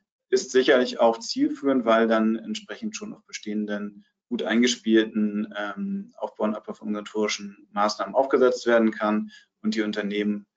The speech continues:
sich hiermit nicht überfordern durch gegebenenfalls ganz neue Ansätze. Ähm, achtzehn Prozent sagen aber auch, wir integrieren nur bestimmte Bereiche und dreizehn Prozent haben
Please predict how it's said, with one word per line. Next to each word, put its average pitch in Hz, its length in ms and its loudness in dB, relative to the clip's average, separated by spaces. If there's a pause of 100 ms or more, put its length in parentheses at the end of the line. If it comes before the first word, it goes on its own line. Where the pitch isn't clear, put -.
(320)
sich - 180 -10
hiermit 107 300 2
nicht - 180 -8
überfordern 107 800 0 (280)
durch 107 180 -2
gegebenenfalls 101 520 -6
ganz 98 220 -10
neue 101 260 -4
Ansätze. 104 600 -2 (760)
Ähm, 113 640 4 (160)
achtzehn - 280 2
Prozent 131 280 2
sagen 120 220 6
aber 113 220 4
auch, 113 340 4
wir 107 340 0
integrieren 107 480 -4
nur 104 200 -10
bestimmte 143 460 2
Bereiche 120 760 4
und 107 380 -8 (200)
dreizehn 104 320 -8
Prozent 104 560 -8 (480)
haben 101 320 -12